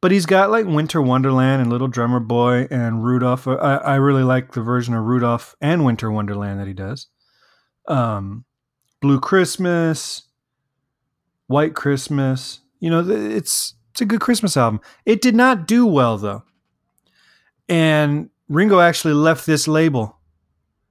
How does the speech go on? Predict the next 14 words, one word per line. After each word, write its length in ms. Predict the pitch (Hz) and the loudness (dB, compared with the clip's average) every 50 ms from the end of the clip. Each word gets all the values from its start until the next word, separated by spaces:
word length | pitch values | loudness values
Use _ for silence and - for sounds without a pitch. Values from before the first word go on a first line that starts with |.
| _ _ _ - | _ _ _ -4
after, 680 | - 143 131 127 - - - 131 127 120 120 123 - - | -2 0 0 0 -2 -6 -4 -4 -2 -2 -2 -4 -6 -6
uh, 240 | 123 120 117 113 | -8 -8 -8 -10
I 20 | 110 | -10
believe 420 | 110 120 120 123 131 139 139 127 | -8 -6 -4 -2 0 0 0 0
it 60 | 127 | -2
was 160 | 127 120 107 117 | -4 -4 -4 -4
Mercury, 640 | 117 117 120 117 - - - 107 104 101 104 - _ _ _ _ | -4 -2 -2 -4 -6 -8 -10 -10 -10 -10 -12 -16 _ _ _ _
but 100 | - 117 | -8 -8
I 60 | 113 110 | -8 -8
could 180 | - - 117 | -6 -8 -6
be 100 | 110 113 | -6 -6
wrong 280 | 110 113 110 110 107 104 | -6 -4 -6 -6 -6 -8
on 140 | 101 101 104 | -8 -8 -10
that. 160 | 104 107 | -10 -12